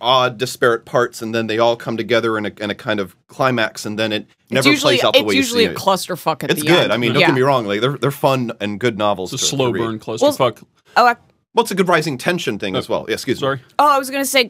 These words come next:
Speaker 2: oh, so, okay, with, with that said, uh, you know, 'cause I was leading into kinda kicking this off, is, um, we all know that Tarantino is very, very fond of monologues,
Speaker 1: Mm-hmm.
Speaker 2: very
Speaker 3: Yes.
Speaker 2: prominent in all of his films, and this film is no different.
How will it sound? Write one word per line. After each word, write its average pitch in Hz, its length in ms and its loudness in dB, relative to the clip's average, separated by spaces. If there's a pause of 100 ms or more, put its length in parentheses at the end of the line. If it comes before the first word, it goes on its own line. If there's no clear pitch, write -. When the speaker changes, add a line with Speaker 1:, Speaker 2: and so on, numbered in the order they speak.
(100)
Speaker 2:
oh, 269 160 6
so, 277 460 0
okay, 247 180 2
with, 254 340 -4
with 294 260 -4
that 330 220 2
said, 196 460 0
uh, 180 320 2
you 185 220 -4
know, 175 100 0
'cause 185 140 -6
I 202 80 0
was 185 160 -6
leading 214 300 -4
into 196 200 -2
kinda 185 240 -6
kicking 196 400 -6
this 175 220 -2
off, 190 360 0
is, 202 240 2
um, 185 360 0 (400)
we 240 120 2
all 302 140 4
know 339 200 2
that 247 200 0
Tarantino 262 880 -2
is 190 260 0
very, 208 460 0
very 214 240 2
fond 196 480 0
of 220 120 -4
monologues, 214 1040 -2
Speaker 1:
Mm-hmm. 156 160 -12
Speaker 2:
very 226 280 4
Speaker 3:
Yes. - 160 -6
Speaker 2:
prominent 214 600 2
in 175 140 -2
all 208 300 0
of 196 100 -8
his 214 220 -6
films, 185 600 -2
and 254 160 2
this 415 200 -4
film 415 280 -4
is 247 140 -8
no 240 220 -4
different. 190 580 -6